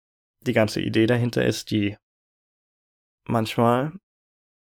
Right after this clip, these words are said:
fragst du mich vorm Einschlafen, ob ich dir noch was erzähl.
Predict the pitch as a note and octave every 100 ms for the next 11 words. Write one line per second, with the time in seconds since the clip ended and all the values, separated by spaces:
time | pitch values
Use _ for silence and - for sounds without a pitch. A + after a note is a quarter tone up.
0 | _ - - A#2+ - A#2+ - A2+ G#2+ A2+
1 | - A#2+ A#2 C3 B2 - A#2 A2 - A2+
2 | A2+ - - - - A#2 A2+ A2 - G#2
3 | G2+